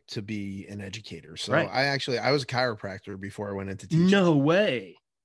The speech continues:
Speaker 1: Yeah, I did that. I had my own practice for four and a half
Speaker 2: Wow.
Speaker 1: years. Um, I hated dealing with insurance companies. I just, like, I, I wasn't happy. And I had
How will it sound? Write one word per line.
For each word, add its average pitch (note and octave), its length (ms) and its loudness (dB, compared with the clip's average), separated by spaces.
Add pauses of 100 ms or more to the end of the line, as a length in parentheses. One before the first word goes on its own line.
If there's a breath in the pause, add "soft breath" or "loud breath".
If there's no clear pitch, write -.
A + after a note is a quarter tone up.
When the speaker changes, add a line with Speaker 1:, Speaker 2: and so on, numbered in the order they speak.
(140)
Speaker 1:
Yeah, A#2+ 480 0
I A#2+ 40 0
did A#2+ 280 -2
that. B2+ 300 2
I A#2 60 -6
had B2 140 0
my A#2+ 140 -2
own A#2 160 0
practice A2+ 640 2
for G#2+ 400 -2
four C#3+ 280 4
and A2 100 2
a - 20 2
half G#2+ 300 0
Speaker 2:
Wow. A2 60 2
Speaker 1:
years. G2+ 520 -2 (560 loud breath)
Um, G2+ 640 -4
I G2 60 -10
hated B2 340 2
dealing B2 300 2
with A#2 120 2
insurance G#2 500 -6
companies. G2 680 -6
I F2+ 80 -6
just, G2 420 -6
like, F#2+ 220 -6
I, F2+ 100 -8 (100)
I G2+ 80 -6
wasn't A2+ 520 0
happy. F#2+ 560 -8 (840 soft breath)
And A2 80 -2
I A2 60 -2
had A#2+ 440 0